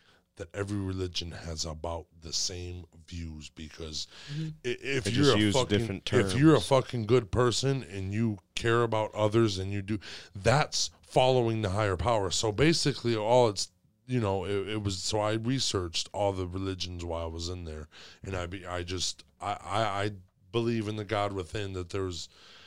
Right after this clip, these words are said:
Speaker 1: a lot, there's a lot to, a lot more, and now I believe in something bigger than me. And, and, and it's just, maybe it's just me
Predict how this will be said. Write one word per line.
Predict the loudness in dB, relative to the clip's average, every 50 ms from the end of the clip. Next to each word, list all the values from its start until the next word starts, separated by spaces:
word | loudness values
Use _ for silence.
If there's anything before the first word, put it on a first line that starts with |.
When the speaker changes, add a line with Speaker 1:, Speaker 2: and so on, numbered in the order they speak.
| -20 _ _ _ _ _ _ _ _ _ _
Speaker 1:
a | -2 0
lot, | 2 2 0 0 -2 -8 -12 _ _ _ _
there's | -6 -6 -4 -2
a | -2
lot | -2 0 0 0 -2 -2 -6 -10 -6
to, | -4 -4 -4 -6 -10 -16 _ _ _ _ _ _
a | -2 0
lot | 2 2 0 0 -2
more, | -2 0 0 2 2 0
and | -2 -2
now | -2 -2 0 -2
I | -2
believe | -2 -2 -2 -2 -2 -4 -4 -6
in | -6 -4
something | -4 -2 -2 -4 -6 -6 -6 -6 -6 -6 -4
bigger | -2 -2 -2 -2 -2 -4 -4
than | -2 -4 -6 -4 -4 -4
me. | -4 -4 -6 -8 -12 -18 _ _ _ _ _ _ _ _ _ _
And, | -8 -6 -6
and, | -6 -8 -8 -10 -10 -10
and | -10 -10 -10 -8
it's | -6 -4 -4
just, | -2 -2 -4 -4 -6 -8
maybe | -4 -2 -2 0 0 -2 -4
it's | -2 -4 -4
just | -4 -2 -4 -2 -2
me | 0 0 0 0 0 -4 -6